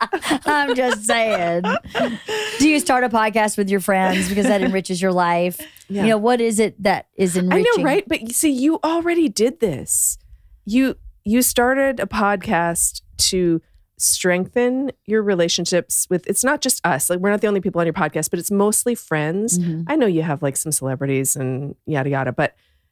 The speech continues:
Speaker 2: for the most part, you have your friends on here and have conversations. So you, uh, it's like you didn't need to read this book
Speaker 1: <laughs>
Speaker 2: because
Speaker 1: No, but I did. I got a lot out of the book. I, I really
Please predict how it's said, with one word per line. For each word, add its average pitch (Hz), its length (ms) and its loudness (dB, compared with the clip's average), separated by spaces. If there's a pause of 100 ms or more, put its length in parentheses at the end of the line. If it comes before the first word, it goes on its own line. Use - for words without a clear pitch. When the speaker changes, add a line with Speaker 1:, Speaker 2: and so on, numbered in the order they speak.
(280)
Speaker 2:
for 269 100 -2
the 254 60 2
most 262 260 0
part, 208 260 0
you 214 120 0
have 208 260 0
your 196 120 0
friends 196 640 0
on 156 160 -2
here 139 180 -4
and 143 100 -2
have 165 240 -4
conversations. 147 720 -2
So - 100 2
you, 208 360 -2 (840)
uh, 175 80 0 (120)
it's 247 180 0
like 285 240 0
you 233 120 0
didn't 359 220 2
need 208 160 0
to 196 120 -2
read 160 340 -2
this 302 220 0
book 131 280 -4 (100)
Speaker 1:
<laughs> - 380 -2
Speaker 2:
because 220 580 0
Speaker 1:
No, 359 160 2
but 339 120 0
I 320 100 0
did. 339 340 0
I 294 100 2
got 294 180 0
a 294 80 0
lot 277 200 0
out 285 200 2
of 285 80 0
the 254 80 2
book. 170 480 -2
I, 233 200 2
I 254 120 4
really 311 420 0